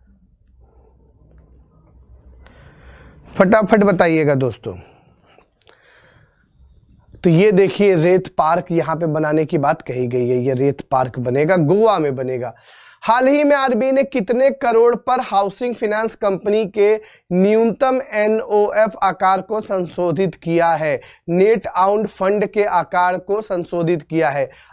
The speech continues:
आरबीआई ने रिवाइज किया है, एग्जाम के लिए इंपॉर्टेंट नंबर बनेगा। आरबीआई ने किया है, देखिए, आईएमएफ का एक सौ नब्बेवां सदस्य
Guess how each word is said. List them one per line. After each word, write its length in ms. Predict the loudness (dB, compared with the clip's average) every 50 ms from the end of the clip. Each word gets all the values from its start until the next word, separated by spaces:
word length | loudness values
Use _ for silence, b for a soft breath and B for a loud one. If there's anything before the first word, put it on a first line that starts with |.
| B -2
आरबीआई 500 | 0 0 2 2 2 2 2 2 2 2
ने 120 | 0 0
रिवाइज 420 | 0 0 2 2 2 2 0 -4
किया 260 | -6 -4 -2 0 0 2
है, 160 | 2 0 0
एग्जाम 520 | 0 -2 -4 -4 -4 -2 -2 -2 -4 -6
के 120 | -8 -6 -4
लिए 140 | -4 -2
इंपॉर्टेंट 640 | -2 -4 -4 -2 -2 -4 -2 -2 -4 -4 -4 -4 -4
नंबर 280 | -2 -2 0 -2 -2
बनेगा। 460 | -2 -4 -4 -4 -4 -4 -6 -8 -12 b b b b b b b b b -2
आरबीआई 440 | 0 0 2 2 2 2 2 2 2
ने 100 | 0 -2
किया 260 | -2 -2 -2 -2 0
है, 140 | -2 -4 -4 -4 -4
देखिए, 360 | -4 -2 0 0 0 0 0 -2
आईएमएफ 600 | -2 -2 0 0 2 0 0 0 -2 -4 -6 -6
का 120 | -6 -6
एक 100 | -6 -6
सौ 100 | -4 -4
नब्बेवां 380 | -2 -2 -2 -2 0 0 -2 -2
सदस्य 400 | -2 -4 -4 -4 -6 -6 -10 -20